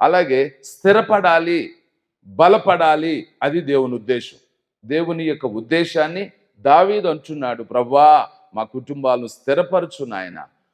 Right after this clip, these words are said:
మా బిడ్డలను స్థిరపరచు నాయన, మా ఇజ్రాయెల్ దేశ ప్రజలు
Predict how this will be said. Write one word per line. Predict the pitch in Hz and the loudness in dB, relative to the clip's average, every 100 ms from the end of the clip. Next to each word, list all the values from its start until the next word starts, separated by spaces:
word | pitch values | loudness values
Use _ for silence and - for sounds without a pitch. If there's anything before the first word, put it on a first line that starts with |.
| - | -8
మా | 123 | -6
బిడ్డలను | 110 143 160 170 156 | -2 0 0 -2 -4
స్థిరపరచు | - 160 185 202 185 - 147 | -4 -2 0 -2 -4 -6 -12
నాయన, | 123 101 87 67 - _ - | -12 -12 -12 -16 -18 _ -4
మా | 127 | -2
ఇజ్రాయెల్ | 127 123 151 147 151 143 | -2 -2 0 0 0 -4
దేశ | 101 123 143 147 | -2 0 0 -4
ప్రజలు | 113 131 135 156 151 139 | -4 -4 -2 -2 -2 -8